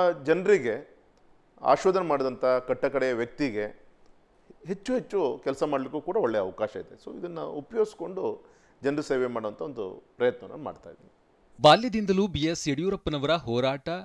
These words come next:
Speaker 2: ರಾಜಕೀಯ ಬದುಕನ್ನ ಕಂಡು ಬೆಳೆದವರು. ಆ ಸಮಯದಲ್ಲಿ ತಮಗೆ ಶಾಸಕ, ಸಂಸದರಾಗುವ ಹಂಬಲವಿತ್ತೆ?
Speaker 1: ಒಂದು ಅವಕಾಶಗಳು,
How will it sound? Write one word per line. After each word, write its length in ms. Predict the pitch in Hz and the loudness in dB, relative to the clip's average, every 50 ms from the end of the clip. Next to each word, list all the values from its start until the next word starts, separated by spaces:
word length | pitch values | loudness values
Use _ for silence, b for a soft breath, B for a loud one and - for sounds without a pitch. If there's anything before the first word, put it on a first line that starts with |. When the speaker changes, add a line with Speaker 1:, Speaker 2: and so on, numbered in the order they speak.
| 190 - | -12 -4
Speaker 2:
ರಾಜಕೀಯ 480 | - 131 127 131 131 139 - - 147 139 | 0 2 2 2 0 -4 -6 -4 -6 -4
ಬದುಕನ್ನ 480 | 110 123 127 156 - - 151 147 151 147 | -4 -6 -8 -8 -6 -6 -6 -6 -6 -6
ಕಂಡು 320 | - - 123 135 151 160 | -4 -4 -6 -4 -4 -4
ಬೆಳೆದವರು. 560 | 135 127 117 113 104 107 107 - - - - _ _ _ b b b b b b | -4 -2 -4 -2 -4 -6 -6 -6 -10 -16 -20 _ _ _ b b b b b b
ಆ 100 | 127 147 | 2 2
ಸಮಯದಲ್ಲಿ 500 | 160 - 180 202 240 240 214 202 202 202 | 2 2 -2 -4 -4 -6 -6 -4 -6 -4
ತಮಗೆ 540 | 196 165 147 151 143 147 151 123 107 85 - - | -2 -2 -2 -2 0 0 0 0 0 -2 -10 -14
ಶಾಸಕ, 520 | - - - 139 151 - - 160 - - 170 170 170 170 | -8 -4 -4 -4 -4 -4 -8 -12 -8 -8 -8 -6 -8 -8
ಸಂಸದರಾಗುವ 800 | - - 156 156 175 - 214 185 165 147 135 131 123 123 127 117 | -6 -6 -6 -4 -4 -4 -4 -2 0 0 0 -2 -2 -2 -2 -2
ಹಂಬಲವಿತ್ತೆ? 840 | 95 107 123 147 175 185 170 131 107 - - - 110 - - - - _ _ _ _ _ _ - | -2 -4 -10 -10 -8 -8 -6 -6 -8 -8 -10 -12 -12 -12 -14 -20 -20 _ _ _ _ _ _ -12
Speaker 1:
ಒಂದು 140 | - 196 202 | -4 2 4
ಅವಕಾಶಗಳು, 640 | 180 190 208 202 247 247 226 - - 160 131 101 92 | 6 6 6 6 6 6 6 4 0 -4 -4 -4 -4